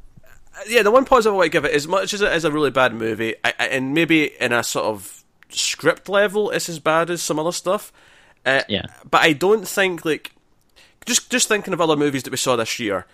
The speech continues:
Speaker 1: like, this is not as bad as The Bye Bye Man. It's not as
Speaker 2: Oh,
Speaker 1: bad
Speaker 2: sure.
Speaker 1: as Don't Knock Twice. It's not as bad as, uh, you know, like, these other movies that we, 'cause I came into it thinking it's gonna be one of those, and it kind of is. On a script level,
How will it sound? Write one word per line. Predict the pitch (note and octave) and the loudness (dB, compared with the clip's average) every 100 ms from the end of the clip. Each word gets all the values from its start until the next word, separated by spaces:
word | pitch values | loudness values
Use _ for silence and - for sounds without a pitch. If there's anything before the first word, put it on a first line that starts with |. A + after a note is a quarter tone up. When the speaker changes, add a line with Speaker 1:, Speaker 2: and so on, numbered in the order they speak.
| _ - | _ -2
Speaker 1:
like, | D3+ | 2
this | E3+ - | 2 2
is | F#3 | 0
not | D3+ D3+ | 2 2
as | B2 | 0
bad | - B2 A#2 | 2 2 2
as | A2 | 0
The | G#2+ | -2
Bye | A2+ G#2+ | 0 0
Bye | G2 F2+ | 0 -2
Man. | F2 F2+ F#2 | -4 -8 -6
It's | - A#2+ C#3+ | -4 -4 0
not | E3+ E3+ | 0 0
as | A2+ | 0
Speaker 2:
Oh, | C#3 | 4
Speaker 1:
bad | B2+ A#2+ A#2+ A#2 | 6 6 2 0
Speaker 2:
sure. | - | 0
Speaker 1:
as | A2+ A2 A2 G#2+ | 2 2 0 -2
Don't | B2+ A2+ | -4 -2
Knock | A2+ G#2 | -4 -4
Twice. | - A2 F#2 - | -6 -6 -4 -6
It's | - - | -6 -2
not | C#3 | -2
as | C3+ | -2
bad | A2 A#2+ A#2 A2+ | -2 0 0 0
as, | G#2+ G#2 G2+ G2+ F#2+ G2+ | 0 -2 -4 -8 -12 -8
uh, | F#2 F2 F2+ F#2 | -8 -6 -6 -6
you | D3+ | -2
know, | B2 G2+ - | -2 -4 -4
like, | D3+ D3 - - | -2 -2 -6 -6
these | F#3+ F#3+ | -2 2
other | F#3 D3 | 4 4
movies | C3 B2 A#2+ | 2 -2 -4
that | A#2 | -4
we, | A2+ A#2 - - | -4 -6 -10 -2
'cause | D#3 | 4
I | G#3 | 4
came | - F3+ | 4 0
into | E3+ - C#3 | 0 -2 -4
it | |
thinking | - C3+ B2+ | -4 -4 -4
it's | A2+ | -4
gonna | B2+ A#2+ | -2 -2
be | |
one | A2 A2+ | -2 -2
of | G#2 | -2
those, | G#2 G2+ | -2 -2
and | - D#3+ | -2 -2
it | - | -2
kind | F3 G3+ G#3+ | -4 -2 -2
of | D#3 | 0
is. | A#2+ F#2+ E2+ - _ _ _ _ | 0 -2 -6 -8 _ _ _ _
On | D3 | 4
a | C#3+ | 4
script | - - D3+ F#3 - | 4 0 0 -2 0
level, | F#3+ G3+ G3+ A3+ | 2 2 0 -4